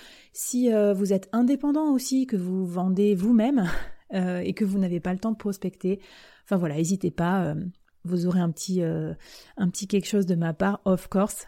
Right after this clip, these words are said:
Mais bon, surtout, c'est des potes et j'aime bien ce qu'ils font, donc, euh, j'en profite. Allez,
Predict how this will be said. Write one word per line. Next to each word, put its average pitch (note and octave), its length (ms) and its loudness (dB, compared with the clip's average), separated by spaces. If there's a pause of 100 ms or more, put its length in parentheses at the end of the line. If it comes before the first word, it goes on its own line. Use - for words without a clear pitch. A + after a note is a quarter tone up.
(120)
Mais F3 100 2
bon, F3 160 0
surtout, E3+ 280 -6
c'est F#3 160 -6
des E3 120 -4
potes F3+ 300 -2
et E3+ 60 -4
j'aime E3 200 -6
bien E3 160 -2
ce - 80 -10
qu'ils - 120 -20
font, E3+ 180 -6
donc, E3+ 260 -10
euh, D#3+ 80 -12 (180)
j'en F3 160 -6
profite. - 440 -10 (140)
Allez, F#3+ 320 0